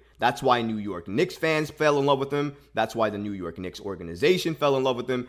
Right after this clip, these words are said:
And that's why that contract extension is on the table.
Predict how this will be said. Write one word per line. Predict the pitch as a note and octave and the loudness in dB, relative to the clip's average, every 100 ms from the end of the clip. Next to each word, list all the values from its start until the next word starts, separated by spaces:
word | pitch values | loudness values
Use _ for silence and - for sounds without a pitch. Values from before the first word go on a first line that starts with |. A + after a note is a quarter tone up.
| - - | -12 -10
And | G2 F#2 | -6 2
that's | A#2+ B2+ | 2 2
why | A#2 B2 A#2 | 2 4 4
that | A2+ A2+ | 2 0
contract | - A2+ A#2 B2 A2 - | 0 0 0 0 -2 -2
extension | G#2 - A#2 A2+ - F2 - _ - | -10 -4 -4 -4 -8 -12 -14 _ -6
is | G#2 | -4
on | G#2 G2+ | -2 -4
the | F#2+ | -6
table. | G#2+ G2 E2 C#2+ | -6 -6 -6 -12